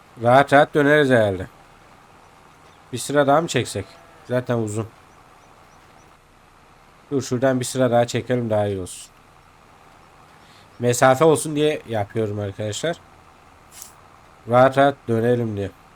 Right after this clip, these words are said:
Zaten orası da biraz yamuk. İnekler mi ölüyor? Bakalım pirinç tarlada kazancımız ne olacak? Kredinin de bir kısmını ödeyeceğim.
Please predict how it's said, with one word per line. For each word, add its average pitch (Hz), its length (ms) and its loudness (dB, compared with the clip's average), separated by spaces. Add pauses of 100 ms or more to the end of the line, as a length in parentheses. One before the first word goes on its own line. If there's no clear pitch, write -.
(880)
Zaten 127 280 -6
orası 131 260 -4
da 131 140 -6
biraz 123 260 0
yamuk. 107 260 -4 (1600)
İnekler 104 400 -4
mi 127 120 -2
ölüyor? 123 340 0 (2250)
Bakalım 190 380 0
pirinç 175 240 -4
tarlada 180 500 2 (120)
kazancımız 139 560 0
ne 160 60 -2
olacak? 101 300 -2 (1500)
Kredinin 175 420 2
de 180 140 0
bir 170 80 -2
kısmını 147 380 -4
ödeyeceğim. 127 460 0